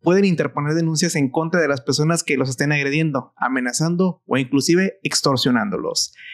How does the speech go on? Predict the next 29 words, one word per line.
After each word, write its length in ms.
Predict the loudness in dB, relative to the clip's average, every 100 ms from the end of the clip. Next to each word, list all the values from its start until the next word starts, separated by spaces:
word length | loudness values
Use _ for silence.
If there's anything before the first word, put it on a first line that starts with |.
| -2
El 180 | 2 4
uso 180 | 4
de 100 | 0
las 120 | 0 2
redes 180 | 0
sociales 500 | 0 -2 -2 0 -2
se 40 | -4
ha 60 |
extendido 420 | -2 0 4 4 4
debido 380 | 2 2 2
a 80 | 2
la 120 | 0
proliferación 680 | 0 0 2 2 2 0 0
de 100 | 0
los 160 | 0 -2
dispositivos 480 | -2 0 0 2 2
móviles 500 | 4 4 0 -2 -10 -18 -12
y 160 | 2 2
al 140 | 2
tener 340 | 0 0 0 -2
fácil 320 | -2 0 0
acceso 580 | 0 -2 -2 0 -2 -2
a 120 | -4
los 180 | -4 0
mismos 300 | 2 2 2
las 240 | 0 0
y 100 | 0
los 180 | 0 0 0
adolescentes, 800 | -2 0 0 0 0 -4 -6